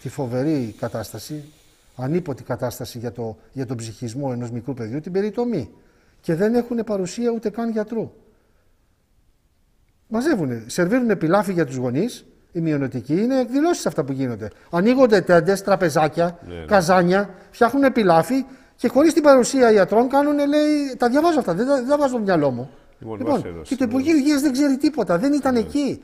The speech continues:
Speaker 1: Ούτε οι τοπικές αρχές ξέρουνε. Τίποτα,
Speaker 2: Ναι.
Speaker 1: μούγκα, μούγκα.
Speaker 2: Λοιπόν, μη, μη συχίζεστε μόνο,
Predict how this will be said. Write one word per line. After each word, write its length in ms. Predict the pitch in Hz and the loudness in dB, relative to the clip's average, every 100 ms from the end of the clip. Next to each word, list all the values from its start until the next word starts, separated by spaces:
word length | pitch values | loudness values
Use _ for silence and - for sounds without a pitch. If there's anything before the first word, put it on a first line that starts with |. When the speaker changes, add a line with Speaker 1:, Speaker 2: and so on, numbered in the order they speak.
| - | 0
Speaker 1:
Ούτε 200 | 311 330 | 2 4
οι 40 | |
τοπικές 400 | 330 311 302 302 | 4 2 2 2
αρχές 260 | 254 247 214 | 2 0 -2
ξέρουνε. 500 | - 208 147 123 98 _ _ | 0 -2 -2 -6 -16 _ _
Τίποτα, 460 | - 370 370 240 190 | 2 2 4 2 2
Speaker 2:
Ναι. 60 | 233 | 6
Speaker 1:
μούγκα, 500 | 370 302 214 151 - - - | 6 6 2 2 -4 -20 0
μούγκα. 520 | 370 370 226 156 - - - _ _ _ _ _ _ _ _ _ _ | 4 4 4 2 2 -18 -20 _ _ _ _ _ _ _ _ _ _
Speaker 2:
Λοιπόν, 240 | 98 92 | -16 -14
μη, 200 | 101 113 | -12 -10
μη 120 | 107 | -12
συχίζεστε 540 | 110 95 123 87 82 76 | -14 -16 -16 -16 -18 -14
μόνο, 460 | 98 123 101 101 | -12 -12 -12 -14